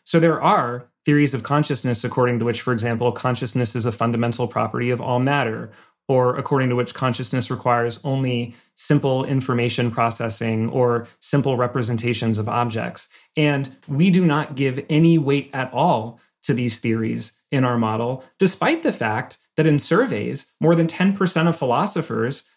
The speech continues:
express that they are leaning towards one of these theories. And so I think there are all kinds of reasons why the assumptions that we make in our toy model are very generous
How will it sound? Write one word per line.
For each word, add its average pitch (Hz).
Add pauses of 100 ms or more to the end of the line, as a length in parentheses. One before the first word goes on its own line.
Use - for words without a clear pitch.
(120)
express 156
that 165
they 151
are 151
leaning 127
towards 147 (280)
one 131
of 117
these 107
theories. - (300)
And 151
so 151
I 143
think 185
there 175
are 147
all 151
kinds 156
of 123
reasons 120
why 113 (440)
the 147
assumptions 139
that 127
we 131
make 117 (220)
in 131
our 131
toy 131
model 120
are 127
very 131
generous 135